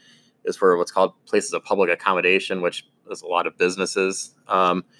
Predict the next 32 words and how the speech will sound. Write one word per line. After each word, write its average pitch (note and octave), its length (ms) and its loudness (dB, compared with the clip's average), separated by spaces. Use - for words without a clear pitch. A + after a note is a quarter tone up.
so G#2+ 260 4
when G2 80 4
you're F2+ 80 2
talking G2 160 2
about, E2+ 280 2
like, F2+ 200 -2
wheelchair G#2+ 440 6
ramps F#2+ 640 2
and, F2 140 -6
and, F2+ 180 -4
and F2 160 -6
that F2 160 -2
sort F2+ 160 -4
of E2+ 80 0
thing, F#2 180 -4
there, F#2 160 -2
there's F#2+ 240 0
a F#2 60 -6
very G2+ 300 4
specific - 680 -2
set F2+ 240 -4
of E2+ 120 -10
guidelines F2+ 960 2
that, E2+ 340 2
um, E2 360 -4
you G2 100 -6
know, E2 60 -4
businesses F#2 540 0
that F#2+ 60 0
would F2 100 0
be F2 80 -2
subject F2+ 500 2